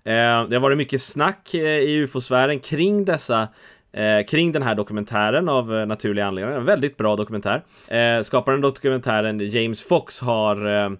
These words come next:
kommit, eh, ut med att, eh, uppenbarligen så här runt tjugohundratio så var det någon forskare som, eh, så var det någon forskare i fallet som hittade en video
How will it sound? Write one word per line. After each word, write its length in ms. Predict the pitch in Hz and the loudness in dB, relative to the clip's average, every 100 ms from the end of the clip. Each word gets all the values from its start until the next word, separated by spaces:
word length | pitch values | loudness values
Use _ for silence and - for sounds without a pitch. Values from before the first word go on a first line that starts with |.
| _ - - _ - | _ -20 -20 _ -6
kommit, 380 | 110 107 104 | 0 0 0
eh, 80 | 113 | 0
ut 440 | 113 135 120 110 107 | 0 2 2 0 -4
med 320 | 107 104 107 | 0 2 0
att, 240 | 107 _ | -2 _
eh, 360 | 110 104 104 101 104 | 0 4 4 2 0
uppenbarligen 560 | 135 123 120 135 156 | 0 2 2 2 0
så 80 | 139 | 2
här 80 | 123 | 2
runt 260 | 127 131 - | 2 0 0
tjugohundratio 960 | 160 131 117 - 208 175 120 151 208 | -2 0 -2 -2 -2 0 -2 0 0
så 120 | 131 | 0
var 160 | 117 117 | -2 0
det 80 | 113 | 0
någon 160 | 113 | -4
forskare 580 | 110 131 117 - 101 104 | 0 -2 -2 -4 -2 -2
som, 260 | - 107 101 - - - _ _ | -2 -6 -6 -14 -20 -20 _ _
eh, 320 | 110 107 107 | 0 2 2
så 100 | 104 | 0
var 80 | 117 | -2
det 20 | |
någon 100 | 113 | -2
forskare 480 | - 123 - 107 107 | 0 -2 0 -2 0
i 60 | 104 | 0
fallet 440 | 110 104 104 101 | 0 0 -2 -4
som 240 | - 107 | -4 -4
hittade 760 | 107 120 120 _ 113 107 113 120 | -4 -6 -6 _ -2 0 2 2
en 280 | 117 117 107 | 0 -4 -4
video 800 | 120 196 196 135 127 113 98 | 0 2 0 0 0 2 -2